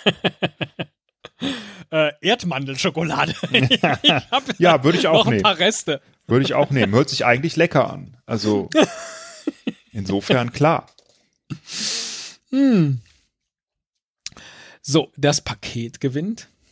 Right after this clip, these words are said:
Speaker 1: Jetzt müssen wir aufpassen. Das war jetzt schon Tor Nummer elf, ne? Jetzt kommt schon Türchen Nummer zwölf.
Speaker 2: Das ist das
Speaker 1: Was für ein
Speaker 2: jetzt.
Speaker 1: beklopptes Spiel. Oh!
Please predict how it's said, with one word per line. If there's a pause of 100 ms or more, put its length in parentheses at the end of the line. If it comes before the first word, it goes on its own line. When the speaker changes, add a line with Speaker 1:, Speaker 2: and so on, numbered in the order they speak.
(880)
Speaker 1:
Jetzt
müssen
wir
aufpassen.
Das
war
jetzt
schon
Tor
Nummer
elf,
ne? (300)
Jetzt
kommt
schon
Türchen
Nummer
zwölf. (580)
Speaker 2:
Das
ist
das
Speaker 1:
Was
für
ein
Speaker 2:
jetzt.
Speaker 1:
beklopptes
Spiel. (1600)
Oh!